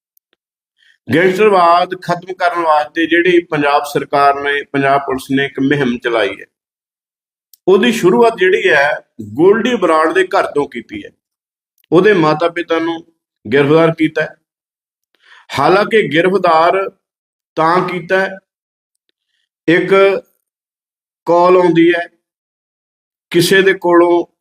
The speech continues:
ਪੰਜਾਹ ਲੱਖ ਦੀ ਜ਼ਬਰਨ ਫਰੋਤੀ ਮੰਗੀ ਜਾਂਦੀ ਹੈ ਤੇ ਇਹ ਮਾਮਲਾ ਚੱਲਦਾ ਸੀ। ਉਹਦੇ ਆਧਾਰ ਤੇ ਉਹਦੇ ਮਾਂ ਪਿਓ ਨੂੰ ਅਰੈਸਟ ਕੀਤਾ ਹੈ, ਕੋਰਟ ਵਿੱਚ ਪੇਸ਼ ਕੀਤਾ ਗਿਆ ਹੈ,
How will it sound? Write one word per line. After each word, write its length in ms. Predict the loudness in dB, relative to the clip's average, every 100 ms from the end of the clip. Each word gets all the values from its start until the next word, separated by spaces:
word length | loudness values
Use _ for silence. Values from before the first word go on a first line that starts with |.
| _ -4
ਪੰਜਾਹ 380 | 0 2 2 2
ਲੱਖ 180 | 0 0 -2
ਦੀ 300 | 0 0 -4 _ -16
ਜ਼ਬਰਨ 560 | -8 -2 0 0 -2 -4
ਫਰੋਤੀ 500 | -6 0 0 2 2
ਮੰਗੀ 280 | 2 2 0
ਜਾਂਦੀ 320 | -2 -8 -20
ਹੈ 60 | _ _ _ _ _ _ _ _ _ _ _ _ _ -2
ਤੇ 80 | 2
ਇਹ 100 | 4
ਮਾਮਲਾ 400 | 4 4 4 2
ਚੱਲਦਾ 400 | 0 -4 -4 -6
ਸੀ। 220 | -8 -12 _ _ _ _ _ _ _ _ _ _ 0
ਉਹਦੇ 240 | 2 4 4
ਆਧਾਰ 440 | 4 2 2 0
ਤੇ 300 | -2 -2 -4 -2
ਉਹਦੇ 160 | -4
ਮਾਂ 240 | -2 -2 -2
ਪਿਓ 200 | -2 -2
ਨੂੰ 100 | -2
ਅਰੈਸਟ 280 | -4 -4 -8
ਕੀਤਾ 240 | -8 -8
ਹੈ, 100 | -10 -14 _ _ _ _ _ _ _ _ _ _ _ 0
ਕੋਰਟ 220 | 2 4
ਵਿੱਚ 160 | 2 0
ਪੇਸ਼ 240 | 0 -2 0
ਕੀਤਾ 280 | -2 0 0
ਗਿਆ 200 | 0 -2
ਹੈ, 200 | -4